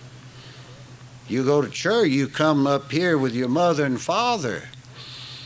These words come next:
and you look at them, and, and you appreciate them, and you love them, and,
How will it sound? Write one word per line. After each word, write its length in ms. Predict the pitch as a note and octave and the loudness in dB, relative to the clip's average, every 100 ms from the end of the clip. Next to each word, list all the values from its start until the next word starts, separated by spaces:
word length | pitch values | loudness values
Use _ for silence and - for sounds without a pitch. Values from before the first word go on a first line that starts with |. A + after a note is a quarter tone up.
| - | -12
and 160 | - A#2 | -6 -2
you 140 | C3 | 0
look 260 | C3+ F3+ D3+ | 2 2 2
at 160 | D3+ - | -2 -2
them, 480 | F3+ A#3 A3 B2 | -2 0 0 0
and, 260 | A2+ A2 A2 | -2 -2 -4
and 280 | A2 B2 A#2+ | -4 -4 -2
you 160 | C#3 | -2
appreciate 720 | C3 - G3 A3 - E3+ C#3+ G#2 | -2 -2 -2 -2 0 0 -2 -2
them, 320 | C#3 C3+ A#2 | -2 -2 -2
and 140 | A2+ | -2
you 120 | A2+ A2 | -2 -2
love 440 | C3+ A3 G#3+ C3+ | 0 0 -2 -2
them, 500 | C3+ C3 A2 F2+ G2 | -2 -2 -4 -6 -6
and, 220 | G2+ G2 | -8 -10